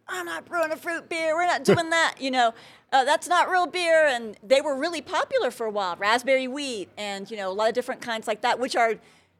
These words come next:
Speaker 1: like, nothing compared to what's happening today. But, um, you know, I don't know. I would say that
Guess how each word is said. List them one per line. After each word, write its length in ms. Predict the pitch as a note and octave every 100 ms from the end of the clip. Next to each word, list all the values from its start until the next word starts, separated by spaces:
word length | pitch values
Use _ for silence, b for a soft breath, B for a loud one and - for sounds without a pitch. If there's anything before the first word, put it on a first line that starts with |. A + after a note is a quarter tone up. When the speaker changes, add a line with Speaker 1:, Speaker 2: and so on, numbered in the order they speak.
| _
Speaker 1:
like, 240 | G3+ F#3 G3
nothing 680 | F#3+ G#3+ A#3+ G4+ - A3
compared 360 | F3+ G#3+ A#3+ F#3+
to 80 | F#3+ - F#3
what's 200 | F#3 -
happening 340 | G#3 G3 F#3
today. 480 | - F#3 A3 D#3+ D3+ b b b _
But, 240 | A#3+ G#3 - _ _ _ -
um, 280 | G#3 F#3+ - _ _ _ -
you 80 | C4+
know, 160 | A#3+ - -
I 120 | D4
don't 120 | F4+
know. 140 | C4 G#3+
I 180 | B3 A4+
would 120 | G#4
say 280 | - B3 G#3
that 220 | G3+ F#3